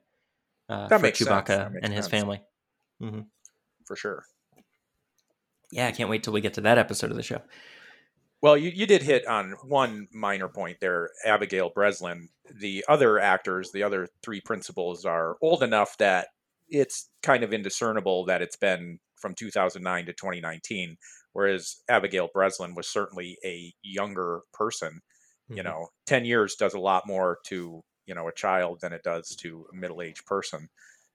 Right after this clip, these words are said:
Speaker 2: um, as far as telling what their age is. So
Speaker 1: Sure.
Speaker 2: you could still probably have maybe got away with saying five years had passed, but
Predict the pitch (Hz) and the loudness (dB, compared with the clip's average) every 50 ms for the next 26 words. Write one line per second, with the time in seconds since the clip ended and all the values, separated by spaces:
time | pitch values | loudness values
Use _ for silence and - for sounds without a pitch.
0 | _ _ - 95 87 80 85 87 - - - 98 85 85 85 - - - _ _ | _ _ -4 -4 -2 -2 -4 -4 0 4 6 6 6 4 2 -4 -8 -10 _ _
1 | - - 110 95 87 87 90 90 90 - 87 80 82 87 90 87 - - 80 78 | -2 0 0 0 0 0 -2 -4 -2 -2 -4 -4 -2 -4 -4 -6 -8 -12 -14 -12
2 | 80 - - - 95 85 82 82 - - _ - - - 123 135 147 143 - _ | -10 -10 -4 -2 -2 -2 -2 -2 -6 -8 _ -10 -4 -4 -4 -4 -4 -8 -14 _
3 | _ _ _ _ _ - - - - 214 190 208 190 - 202 - - - 226 208 | _ _ _ _ _ -20 -20 -16 -4 2 4 6 8 8 6 6 6 6 6 6
4 | 196 202 180 160 143 135 127 135 131 123 120 113 - - - - 190 185 165 156 | 8 8 8 8 10 10 8 6 4 2 2 2 0 -4 -18 -16 -10 -6 -4 -4
5 | 151 143 139 120 131 123 117 113 107 107 104 104 98 101 95 - - 110 101 98 | -2 -4 0 2 4 6 6 6 4 2 0 0 0 -2 -6 -4 -4 -2 -2 -2
6 | 98 95 92 92 - _ _ - 127 110 110 110 110 113 117 113 113 110 - 117 | -4 -6 -8 -14 -16 _ _ 4 6 8 8 6 4 2 -2 -4 -4 -2 -2 -4
7 | 110 - 127 113 110 107 113 110 - - - - _ _ _ - 101 92 92 92 | -4 -2 -2 -2 -2 -2 -4 -6 -10 -14 -18 -20 _ _ _ -2 0 0 0 -2